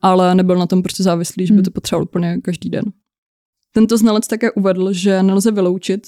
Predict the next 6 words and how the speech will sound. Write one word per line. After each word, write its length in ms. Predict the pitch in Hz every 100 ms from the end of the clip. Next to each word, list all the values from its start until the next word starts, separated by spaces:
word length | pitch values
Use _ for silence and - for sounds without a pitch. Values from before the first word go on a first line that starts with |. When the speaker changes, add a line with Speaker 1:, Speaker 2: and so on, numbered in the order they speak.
| -
Speaker 1:
že 160 | 180 196
si 260 | - 196
Schneider 440 | 190 208 202 190 180
svoji 300 | - 190 196
sexuální 520 | - - 202 202 202
deviaci 540 | 185 185 180 - 196